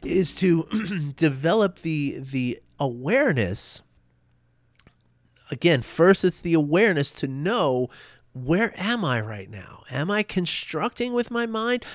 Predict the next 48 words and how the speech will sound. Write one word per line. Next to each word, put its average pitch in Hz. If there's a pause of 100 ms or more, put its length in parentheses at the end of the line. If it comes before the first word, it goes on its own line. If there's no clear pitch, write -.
(120)
or 160
am 180
I 190
conduiting? 135 (380)
Con-, 104 (1080)
I -
don't 98
know 92
if 92
that's 101
a -
<laughs> -
word, 175
but 156
am 233
I 170
allowing 175
myself 165
to 151
be 151
a 143
conduit 175 (220)
or 143
am 156
I 156
constructing 135 (840)
a, 120
a, 110 (160)
a 101
reality 117
with 107
my 110
mind? 95 (640)
What's 104
going 107
on 101
right 92
now? -
So 135
that's 123
the -
first 156
step, 113
is 107
knowing 147
where 143
we 151
are. 156